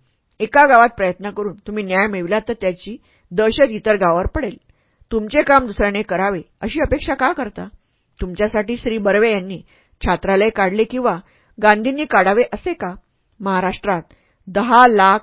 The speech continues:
महार अस्पृश्य लोक आहेत. प्रत्येकाने एक रुपया दिला तर दहा लाखांचा फंड जमा होईल.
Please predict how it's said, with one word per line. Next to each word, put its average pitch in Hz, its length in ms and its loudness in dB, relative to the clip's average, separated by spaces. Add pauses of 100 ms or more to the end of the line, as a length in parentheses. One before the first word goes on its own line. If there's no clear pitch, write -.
महार 190 320 -4
अस्पृश्य - 420 -8
लोक 170 220 -6
आहेत. 240 180 -10 (240)
प्रत्येकाने 190 600 -2
एक 202 140 -2
रुपया 190 240 -2
दिला 190 240 -6 (460)
तर 196 120 2
दहा 180 360 2
लाखांचा 202 420 0
फंड 185 240 -4
जमा 175 260 -2
होईल. 220 280 -6